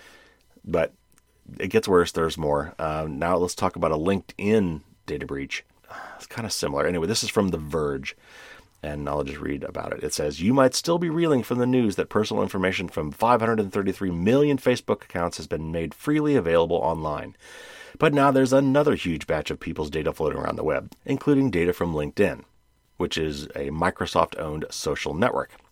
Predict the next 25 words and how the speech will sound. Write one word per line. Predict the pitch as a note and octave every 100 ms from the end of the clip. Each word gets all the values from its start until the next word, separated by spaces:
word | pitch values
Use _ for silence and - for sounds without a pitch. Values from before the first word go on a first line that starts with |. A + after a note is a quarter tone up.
| _ _ - _ _ -
The | -
potential | - C#3+ F#3
scope | - C#3+ C#3
of |
the | C3
leak | G2 G2+
is | F#2 - -
huge. | E3 E2 D2+ -
An | D2+
individual | G2 C3+ C3 B2+ A2+
selling | A2 A2 G#2+ G#2
the | F#2
data | F#2 F#2+ -
on | F#2
a | F2
hacker | - G#2+ F2+
forum | - D#2+ D2+
claims | - F#2+ G#2
it | G2
was | -
scraped | - F2 -
from | E2 D2+
five | - A2+ B2+ B2+
hundred | A2+ A#2 B2 A2+
million | A2+ C#3 B2+ F2+ F2